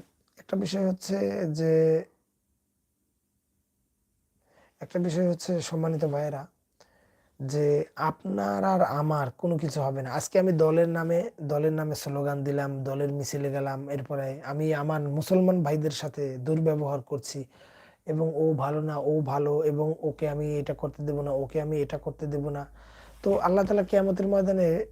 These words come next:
কোরআনের মধ্যে বলছেন যে কিয়ামতের ময়দানে ওই সমস্ত মানুষের এই "ওয়াকালু রব্বানা ইন্না আতা'না সাদাতানা ওয়া কুবরানা ফাআদাল্লুনা সাবিলা", যে "হায় আল্লাহ, আমাদেরকে, আহ, নষ্ট করেছে আমাদের বড় ভাইরা, আমাদেরকে নষ্ট করেছে আমাদের,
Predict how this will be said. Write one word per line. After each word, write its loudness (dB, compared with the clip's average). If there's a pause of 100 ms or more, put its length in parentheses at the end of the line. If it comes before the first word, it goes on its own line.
(160)
কোরআনের 2
মধ্যে 4
বলছেন 0
যে -4
কিয়ামতের 0
ময়দানে 4
ওই 4
সমস্ত -2
মানুষের -2
এই 0
"ওয়াকালু 0
রব্বানা 0
ইন্না -2
আতা'না -2
সাদাতানা -4
ওয়া -2
কুবরানা -2
ফাআদাল্লুনা -2
সাবিলা", -6 (480)
যে 0
"হায় 0
আল্লাহ, 2
আমাদেরকে, -2
আহ, -2
নষ্ট -4
করেছে 0
আমাদের 0
বড় 4
ভাইরা, -2 (640)
আমাদেরকে 0
নষ্ট -2
করেছে -2
আমাদের, 2